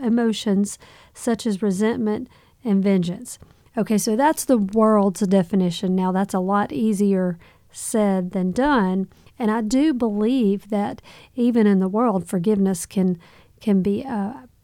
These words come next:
practiced and, and acted out. But I'm going to challenge to <laughs> say that, uh, without a spiritual component,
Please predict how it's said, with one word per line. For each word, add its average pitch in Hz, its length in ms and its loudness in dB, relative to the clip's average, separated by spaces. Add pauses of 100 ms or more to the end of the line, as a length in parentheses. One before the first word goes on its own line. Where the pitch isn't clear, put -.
(260)
practiced 202 640 -2
and, 196 180 -4
and 202 240 -2
acted 202 440 -4
out. 202 360 -4 (460)
But 208 140 0
I'm 214 160 0
going 226 260 0
to 214 140 -6
challenge 226 640 -2
to 220 120 -4
<laughs> - 140 -6
say 214 300 6
that, 202 320 -2
uh, 190 340 -2
without 214 580 0
a 220 120 0
spiritual 247 680 -2
component, 196 960 -2